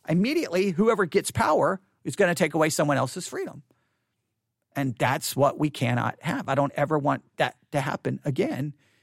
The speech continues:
in the history of, of at least American Christianity, because in, in the history of Christianity, we've seen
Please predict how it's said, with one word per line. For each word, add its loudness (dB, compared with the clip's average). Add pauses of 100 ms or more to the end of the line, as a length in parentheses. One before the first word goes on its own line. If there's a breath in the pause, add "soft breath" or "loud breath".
in 0
the 2
history -2
of, -2
of 0
at 2
least -4
American 0
Christianity, -12 (380)
because -8
in, -6
in -2
the 0
history 0
of -4
Christianity, -4
we've -4
seen -4